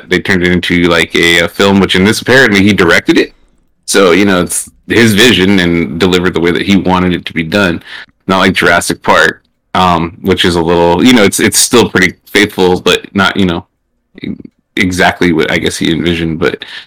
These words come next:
anyway, really good movie, kick ass, pretty violent actually, and, and, and, um, a lot of, like, kick ass action scenes, a lot of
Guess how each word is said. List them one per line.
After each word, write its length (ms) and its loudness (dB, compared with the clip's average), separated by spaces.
anyway, 480 4
really 360 4
good 220 4
movie, 320 6
kick 260 0
ass, 260 2
pretty 240 2
violent 440 2
actually, 440 0
and, 140 0
and, 300 0
and, 420 -2
um, 540 0
a 80 2
lot 220 4
of, 100 2
like, 260 2
kick 160 2
ass 200 2
action 340 2
scenes, 260 2
a 60 2
lot 180 4
of 200 0